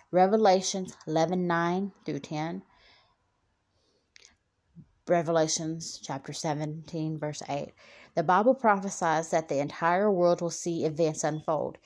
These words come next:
The invention of the television and the deployment of the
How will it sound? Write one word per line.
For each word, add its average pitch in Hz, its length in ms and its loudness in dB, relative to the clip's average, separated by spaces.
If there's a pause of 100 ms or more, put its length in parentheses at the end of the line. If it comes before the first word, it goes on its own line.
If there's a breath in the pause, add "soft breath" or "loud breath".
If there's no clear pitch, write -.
(340 loud breath)
The 180 100 2
invention 202 460 2
of 165 140 0
the 170 80 2
television 165 760 0
and 156 220 -2
the 156 240 -2 (300 loud breath)
deployment 185 560 -2
of 156 180 -2
the 156 240 -2